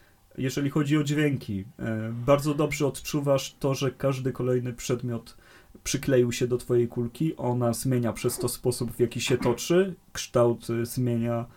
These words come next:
zmienia tutaj pchanie przed siebie tego obiektu, który cały czas rośnie, cały czas wciąga coraz większe rzeczy,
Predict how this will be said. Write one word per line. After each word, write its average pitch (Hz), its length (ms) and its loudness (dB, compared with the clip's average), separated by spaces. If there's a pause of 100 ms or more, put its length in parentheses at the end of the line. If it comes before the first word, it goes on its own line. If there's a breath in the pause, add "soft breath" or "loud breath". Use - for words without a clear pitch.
(380 loud breath)
zmienia 117 380 0
tutaj 107 320 -4
pchanie 117 420 -2
przed - 220 -6
siebie 113 240 0
tego 120 280 0
obiektu, 123 540 -2
który 117 300 0
cały 107 340 2
czas 110 200 2
rośnie, 127 380 2
cały 117 380 4
czas 113 240 0
wciąga 120 420 2
coraz 110 360 2
większe 107 360 0
rzeczy, 104 460 0